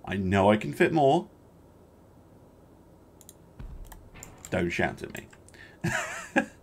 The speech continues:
Uh, can I move the tower back? No. I kinda like to eliminate that gap if I can. Uh, what happens if I go down a size?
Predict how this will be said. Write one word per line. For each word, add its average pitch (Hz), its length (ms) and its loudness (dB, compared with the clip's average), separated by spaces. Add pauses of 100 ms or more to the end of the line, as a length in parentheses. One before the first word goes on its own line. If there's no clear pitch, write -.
(680)
Uh, 95 400 2
can 117 160 -6
I - 20 -4
move 160 180 -8
the - 60 -16
tower 117 680 -4
back? - 420 -8 (480)
No. - 80 -18 (1900)
I - 60 -10
kinda 92 220 -2
like 82 200 -6
to 71 260 -4
eliminate 85 440 -4
that - 220 -8
gap 82 320 -8
if - 120 -12
I 104 60 -6
can. 104 320 -6 (680)
Uh, 98 760 -4
what 98 100 -12
happens 98 220 -12
if - 100 -16
I - 40 -12
go 64 180 -10
down 62 560 -10
a - 40 -14
size? - 600 -14